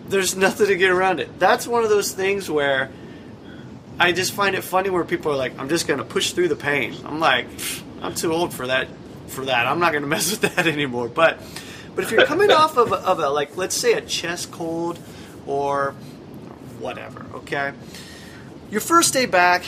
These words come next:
Speaker 1: is kinda gonna be the same thing. It's kind of a test to see where you are, but
Speaker 2: Yeah.
Speaker 1: you know, again, it's not a gung-ho, "Well, I feel great, so I'm gonna try and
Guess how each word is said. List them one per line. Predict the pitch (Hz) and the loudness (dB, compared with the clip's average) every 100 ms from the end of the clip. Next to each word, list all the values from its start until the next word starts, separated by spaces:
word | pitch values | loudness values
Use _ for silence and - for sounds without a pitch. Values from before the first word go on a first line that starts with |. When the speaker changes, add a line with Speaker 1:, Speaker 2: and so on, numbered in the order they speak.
| - - | -12 -12
Speaker 1:
is | 180 175 | -8 -2
kinda | 277 285 | 2 2
gonna | 233 214 | 2 0
be | 180 160 | 0 0
the | |
same | 156 165 143 | 0 -2 -4
thing. | 135 151 143 147 147 - | -4 -4 -2 -4 -6 -4
It's | 175 - | -2 -2
kind | - 294 294 | 0 2 2
of | 214 | 2
a | |
test | - 202 208 208 | -2 -2 0 0
to | 208 | -2
see | - | 0
where | 185 170 180 | 0 2 2
you | 170 139 | 2 4
are, | 139 147 156 160 - - - - - - | 6 6 4 0 -12 -16 -16 -16 -16 -6
but | 170 170 165 | 2 6 6
Speaker 2:
Yeah. | 165 - - - - - - - - - - - - | 4 -4 -14 -14 -16 -16 -16 -16 -14 -14 -12 -10 -2
Speaker 1:
you | 196 | 2
know, | 170 165 - | 4 2 0
again, | 170 175 165 - | 0 2 2 -2
it's | 175 190 | -4 2
not | 196 185 | 2 2
a | |
gung-ho, | 131 143 156 156 151 143 143 135 | 2 0 2 -2 4 8 8 6
"Well, | 123 131 127 | 4 6 6
I | 127 | 4
feel | 127 147 | 2 0
great, | 127 120 135 131 | 2 2 2 2
so | - 123 | 0 -2
I'm | |
gonna | 127 123 | 0 -2
try | 110 113 123 139 | -2 2 4 4
and | 131 123 113 | 2 0 -2